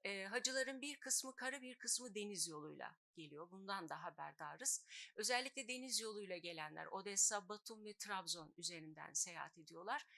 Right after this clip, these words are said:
Bunlar elbette bu verdiğim bilgiler, e, bizim tekke defterlerinden elde etmiş olduklarımız. Yani bugün toplantı sırasında burada söylenmiş olan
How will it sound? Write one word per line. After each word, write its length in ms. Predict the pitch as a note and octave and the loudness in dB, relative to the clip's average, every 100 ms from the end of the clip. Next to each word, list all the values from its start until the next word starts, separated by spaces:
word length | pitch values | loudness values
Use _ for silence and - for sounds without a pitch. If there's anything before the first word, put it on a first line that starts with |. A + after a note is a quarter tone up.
| - | -20
Bunlar 360 | G#3 C4 C4+ D#4 | -6 -2 0 2
elbette 460 | - B3+ G3+ G3+ G3+ | 2 0 -2 -6 -6
bu 140 | A3+ | -6
verdiğim 560 | A3+ A#3 G3+ A#3+ C4 A3+ | -4 -4 -4 -8 -8 -8
bilgiler, 540 | G#3+ F3 F3+ A#3+ D4 - - - - - | -6 -4 -2 -2 -2 -8 -12 -12 -12 0
e, 380 | G#3 G#3 G3 F#3 - - | 2 4 2 -2 -6 -14
bizim 340 | F#3+ A3 B3+ C#4+ | -6 -2 -2 -2
tekke 400 | C4+ B3+ C4 A#3 | -4 -2 -2 0
defterlerinden 920 | A3+ - A#3 A#3 A#3 A3+ A3 C#4 B3 | -2 0 0 2 -2 -2 2 2 2
elde 260 | G#3+ G#3+ G3+ | 2 2 0
etmiş 380 | E3+ - E3 - | -4 -4 -4 -2
olduklarımız. 760 | D#3+ D#3 D#3 C#3+ C3+ B2 - | -6 -10 -14 -12 -10 0 2
Yani 280 | G#3 F#3+ G3 | 2 -2 -6
bugün 240 | G#3 G#3+ | -8 -8
toplantı 520 | G#3 G3+ - G3 G3 - | -8 -10 -8 -8 -2 -2
sırasında 420 | G3+ G3+ G3+ F#3+ | 2 0 0 -8
burada 180 | G3 G3+ | -4 0
söylenmiş 600 | G#3+ G3+ G3 G3 G3+ - | 0 2 -2 0 -2 0
olan 380 | G3 G3 F3+ | 2 2 0